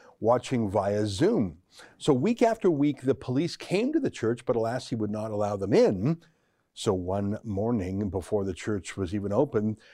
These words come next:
the police came by the dozen, erected a fence around the property, and have occupied it around the clock, twenty-four seven, ever since, turning it into an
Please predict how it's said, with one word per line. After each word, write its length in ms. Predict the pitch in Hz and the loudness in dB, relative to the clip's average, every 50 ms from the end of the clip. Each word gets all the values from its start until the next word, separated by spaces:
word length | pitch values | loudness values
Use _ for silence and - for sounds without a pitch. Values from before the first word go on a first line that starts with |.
| - _ - | -20 _ -6
the 80 | - - | -6 -4
police 440 | - 127 123 131 160 180 - - | 0 2 2 4 4 2 0 -2
came 340 | - - - 175 170 160 151 | -4 -2 2 2 4 4 6
by 160 | 135 147 143 | 6 6 6
the 100 | 131 131 | 6 4
dozen, 440 | 123 113 151 175 214 202 - 156 123 | 4 6 6 6 6 4 2 2 2
erected 340 | 120 123 151 160 - 147 123 | 4 4 2 2 2 2 0
a 40 | 113 | 0
fence 460 | - - - 196 262 339 311 - - | 0 0 0 2 2 2 0 2 2
around 260 | 196 143 101 90 87 | 4 4 4 2 -2
the 60 | 80 | -10
property, 540 | 76 - 78 73 - - - 76 90 131 165 - _ _ - - - - - _ _ - | -10 -10 -10 -10 -10 -12 -8 -4 -2 -2 -2 -4 _ _ -20 -20 -20 -20 -20 _ _ 4
and 160 | 151 147 139 | 4 4 6
have 140 | 160 135 - - | 4 2 4 4
occupied 640 | 156 185 226 - - 233 175 - 165 156 143 135 | 4 4 4 4 0 -2 -2 2 4 6 6 6
it 260 | 139 135 135 - - - - 143 | 6 4 2 -2 -10 -4 0 2
around 240 | 139 139 139 147 147 | 4 4 4 4 2
the 60 | 139 | 0
clock, 300 | - - 196 190 147 - | 2 2 4 4 2 2
twenty-four 400 | - 165 175 165 - - 160 139 | 0 -2 -2 0 0 0 0 0
seven, 320 | - - 202 180 151 120 | 2 2 2 2 2 2
ever 220 | 131 131 151 170 156 | 2 0 0 -2 -2
since, 460 | - - 240 220 135 - - - - _ _ _ _ - - | 0 2 0 0 0 -4 -8 -12 -16 _ _ _ _ -14 -4
turning 240 | - 175 175 180 180 | 0 2 2 4 4
it 80 | 175 170 | 4 4
into 320 | 165 156 151 - 156 151 | 4 4 2 2 2 2
an 80 | 143 | 2